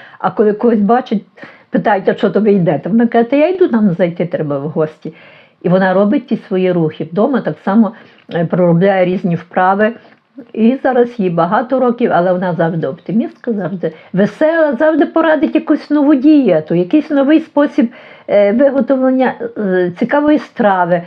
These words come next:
корисної страви, якісь нові насіння, то чіа, то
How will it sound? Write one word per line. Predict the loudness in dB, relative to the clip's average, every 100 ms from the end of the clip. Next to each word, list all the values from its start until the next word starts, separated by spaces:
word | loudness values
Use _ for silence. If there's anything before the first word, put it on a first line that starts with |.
| -12 -20 _ -6
корисної | -2 0 0 -2 -2 -2
страви, | -2 -2 0 2
якісь | 2 0 0
нові | 0 4 4
насіння, | 2 0 -2 -2 2 2 2 0
то | 0 0
чіа, | -2 -2 2 2 2
то | 2 0